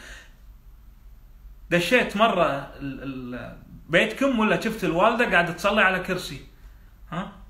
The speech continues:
"يا، يا، يا. يما، ايش فيك تصلين على كرسي؟ ايش حالاتك الأسبوع اللي طاف قاعد تصلين على الأرض؟ ليش قاعد تصلين على الكرسي؟" "والله ركب تعورني وقالوا لي فيها خشونة،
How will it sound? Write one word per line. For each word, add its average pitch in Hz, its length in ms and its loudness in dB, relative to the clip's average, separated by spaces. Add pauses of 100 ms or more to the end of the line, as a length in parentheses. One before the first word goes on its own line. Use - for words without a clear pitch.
(340)
"يا، 208 120 4
يا، 240 180 2
يا. 240 360 0 (840)
يما، 208 680 0 (720)
ايش - 80 -16
فيك 220 160 4
تصلين 254 280 6
على 254 180 6
كرسي؟ 262 600 0 (760)
ايش - 60 -14
حالاتك 208 460 4
الأسبوع 202 300 0
اللي 196 140 2
طاف 226 240 2
قاعد 180 140 2
تصلين 202 320 2
على 185 140 2
الأرض؟ 214 360 2 (840)
ليش 196 180 2
قاعد 233 180 6
تصلين 262 160 6
على 247 140 4
الكرسي؟" 254 560 -4 (360)
"والله 214 460 2 (300)
ركب 208 420 -2
تعورني 220 920 0 (120)
وقالوا 180 560 0
لي 175 180 0
فيها 185 280 -2
خشونة، 226 800 0